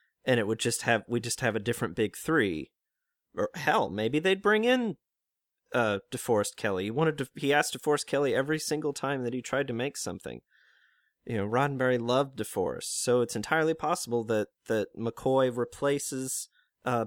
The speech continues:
Boyce, uh, when it went to series, just like they did when, from Between No Man Has Gone Before. So it, it, it might have ended up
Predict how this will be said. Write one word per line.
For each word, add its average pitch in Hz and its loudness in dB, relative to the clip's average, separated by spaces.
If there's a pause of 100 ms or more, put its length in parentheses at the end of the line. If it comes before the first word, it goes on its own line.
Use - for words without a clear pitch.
Boyce, - 0 (1040)
uh, 107 2
when 107 -4
it - -4
went 117 -2
to - -8
series, 87 -6 (200)
just 104 -6
like 101 -4
they 107 0
did 117 0
when, 123 -2
from 117 -12
Between 135 -2
No 139 2
Man 135 -2 (240)
Has 131 -6
Gone 139 0
Before. 135 -4 (880)
So 180 0
it, 185 2
it, - -2 (540)
it - 2
might 131 4
have 175 0
ended 107 0
up 101 -2